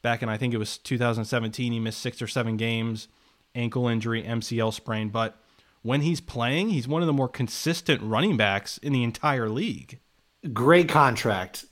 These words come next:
Speaker 2: Th-, that can't be said enough. And for an organization like the Dolphins, who over the years, we all know they, they tend to overpay for some of these guys, it is really nice to get him at a fair deal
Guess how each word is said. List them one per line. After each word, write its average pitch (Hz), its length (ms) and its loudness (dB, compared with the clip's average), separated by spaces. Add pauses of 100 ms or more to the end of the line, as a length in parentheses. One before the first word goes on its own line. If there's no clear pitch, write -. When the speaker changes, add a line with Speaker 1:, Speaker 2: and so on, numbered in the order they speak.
Speaker 2:
Th-, 143 140 -4
that 151 280 0
can't 196 260 2
be 165 120 2
said 151 260 6
enough. 135 380 4
And 127 160 -4
for 147 160 6
an 127 80 2
organization 147 680 6
like 135 180 2
the 139 60 0
Dolphins, 127 580 2
who 127 140 4
over 143 220 8
the 151 100 6
years, 131 480 2
we 120 140 2
all 131 160 6
know 127 340 4
they, 131 280 4
they 147 200 2
tend 185 260 2
to 180 100 2
overpay 160 680 6
for 156 160 -2
some 156 240 4
of 147 80 2
these 135 180 4
guys, 147 560 6 (380)
it 147 160 8
is 165 180 8
really 160 220 8
nice 151 280 6
to 135 100 -2
get 135 180 4
him 135 140 0
at 127 120 2
a 113 140 0
fair 131 400 4
deal 127 560 4